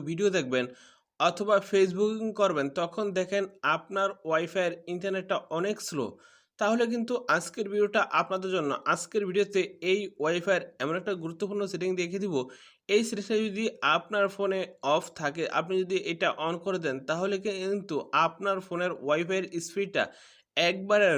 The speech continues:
রকেট গতিতে চলবে। তো আপনারা YouTube-এ অনেক ধরনের ভিডিও পেয়ে যাবেন, কিন্তু সেই ভিডিওতে কাজ নাও করে। কিন্তু আজকের ভিডিওতে আপনি হান্ড্রেড পার্সেন্ট এই কাজ হবেই হবে। ধরুন আপনার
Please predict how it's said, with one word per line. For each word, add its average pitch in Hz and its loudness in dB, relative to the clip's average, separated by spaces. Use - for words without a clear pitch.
রকেট 160 2
গতিতে 185 2
চলবে। 110 2
তো 208 4
আপনারা 220 0
YouTube-এ 202 0
অনেক 180 0
ধরনের 202 2
ভিডিও 175 0
পেয়ে 196 2
যাবেন, 139 2
কিন্তু 214 0
সেই 151 0
ভিডিওতে 196 2
কাজ 175 4
নাও 151 6
করে। 117 2
কিন্তু 240 0
আজকের 190 -2
ভিডিওতে 226 -2
আপনি 202 -2
হান্ড্রেড 160 0
পার্সেন্ট 208 -2
এই 190 4
কাজ 185 4
হবেই 175 2
হবে। 107 0
ধরুন 180 4
আপনার 220 -2